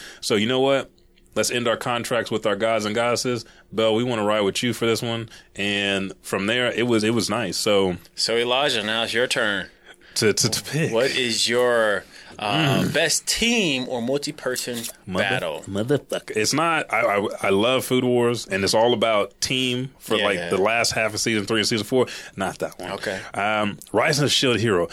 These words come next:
Speaker 1: Some really good shit. Not that one.
Speaker 2: Okay.
Speaker 1: Uh, uh, <sighs>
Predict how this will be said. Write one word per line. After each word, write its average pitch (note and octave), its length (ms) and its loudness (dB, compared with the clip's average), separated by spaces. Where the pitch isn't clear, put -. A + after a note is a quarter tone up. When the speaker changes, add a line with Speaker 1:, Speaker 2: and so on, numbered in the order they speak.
Speaker 1:
Some F#2 220 -8
really G#2+ 200 4
good F#2 200 0
shit. E2 280 -6
Not F2 260 -10
that - 280 -10
one. G2+ 120 -12
Speaker 2:
Okay. G2 220 -6
Speaker 1:
Uh, F#2+ 460 0
uh, G2 440 0
<sighs> A2+ 340 2